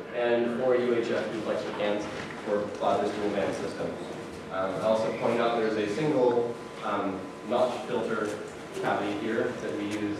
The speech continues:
um, to help prevent some interference from other systems. More details on that at lunch.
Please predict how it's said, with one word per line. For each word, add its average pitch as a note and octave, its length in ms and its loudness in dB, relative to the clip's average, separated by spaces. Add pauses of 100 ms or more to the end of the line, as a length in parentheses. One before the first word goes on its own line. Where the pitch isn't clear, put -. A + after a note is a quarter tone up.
um, F#2+ 240 -2
to F#2 120 -6
help - 180 -4
prevent F#2+ 200 2
some F#2+ 140 -4
interference F#2+ 440 -4
from - 140 -6
other - 160 -6
systems. - 160 -10 (1400)
More A2+ 120 -2
details A2 400 -4
on - 100 -2
that - 160 -2 (200)
at - 140 -4
lunch. - 140 -4